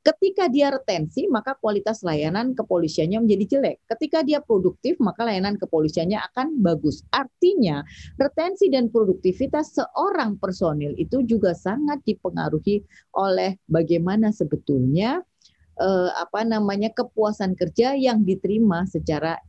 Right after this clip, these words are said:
internal. Walaupun orang yang berada di tempat yang sama belum tentu memiliki motivasi yang sama, karena ada sebuah motivasi intrinsik yang mungkin berbeda antar satu orang dengan orang yang lainnya.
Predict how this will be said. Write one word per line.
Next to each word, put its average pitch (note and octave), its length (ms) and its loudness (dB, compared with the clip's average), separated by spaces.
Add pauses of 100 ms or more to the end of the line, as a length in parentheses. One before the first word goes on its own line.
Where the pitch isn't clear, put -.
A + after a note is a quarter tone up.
internal. C#3 720 -2
Walaupun F3 880 2 (240)
orang B3 320 2
yang A#3 160 2
berada F#3 320 6
di F#3 160 0
tempat F#3 400 -4
yang F3+ 240 -2
sama A3+ 480 -2
belum F#3 320 4
tentu C#4+ 240 0
memiliki G3+ 400 2
motivasi F#3 720 0
yang A3 160 0
sama, F#3 400 -4 (480)
karena F#3 560 -2 (160)
ada F3+ 400 0
sebuah F3+ 480 0
motivasi D#3 640 -2
intrinsik A#3 640 0 (160)
yang F#3 240 2
mungkin G#3+ 320 2
berbeda D#3+ 480 0
antar D3+ 240 -6
satu - 320 -4
orang D#3+ 320 -2
dengan C#3+ 240 -2
orang C#3 240 -6
yang C#3 240 -2 (240)
lainnya. B2 400 0